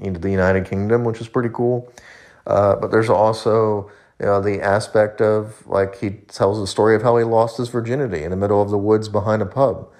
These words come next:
Uh, he talks about how his relationships with, you know, girlfriends was very strained, and many people couldn't handle it. You know, many people didn't like the paparazzi, who were very much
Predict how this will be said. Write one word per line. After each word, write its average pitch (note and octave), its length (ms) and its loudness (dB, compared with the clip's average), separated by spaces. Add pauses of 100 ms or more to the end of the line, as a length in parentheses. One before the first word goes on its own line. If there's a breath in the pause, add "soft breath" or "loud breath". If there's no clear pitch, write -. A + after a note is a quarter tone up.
(460 loud breath)
Uh, F2 200 -4
he G2 120 -2
talks G2 380 0
about G2+ 440 4
how G2+ 600 0 (320 soft breath)
his G2+ 160 -4
relationships A2+ 920 0
with, G2 500 -2
you G2+ 100 -8
know, F2+ 120 -2
girlfriends G2+ 720 0
was F#2 100 -6
very G#2 240 2
strained, G2+ 600 -2
and F#2 220 -4 (100)
many A2 260 0
people A2+ 320 -4
couldn't G2 280 -2
handle G#2+ 460 -2
it. - 200 -8
You G2 60 -6
know, F#2 140 -2
many F#2+ 200 -2
people G2+ 440 -2 (360 loud breath)
didn't G2+ 280 0
like G2 300 2
the - 80 -8
paparazzi, F#2+ 920 -2
who G#2+ 140 -2
were F#2 400 -2 (280 loud breath)
very A2 420 2
much G2 540 -2